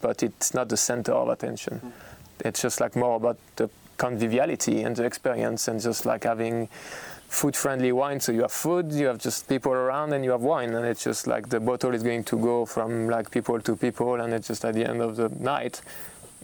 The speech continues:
Speaker 1: if the bottle is empty, I made my job right. Uh,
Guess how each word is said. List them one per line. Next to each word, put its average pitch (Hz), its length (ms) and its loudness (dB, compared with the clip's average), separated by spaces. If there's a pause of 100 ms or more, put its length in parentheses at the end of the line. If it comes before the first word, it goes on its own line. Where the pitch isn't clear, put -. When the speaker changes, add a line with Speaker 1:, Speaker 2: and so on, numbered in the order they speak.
Speaker 1:
if 107 120 0
the 117 100 4
bottle 127 300 2
is 113 120 0
empty, 113 460 0 (540)
I 120 180 0
made 117 160 0
my 120 100 2
job 117 240 0
right. 117 240 0 (400)
Uh, 113 680 0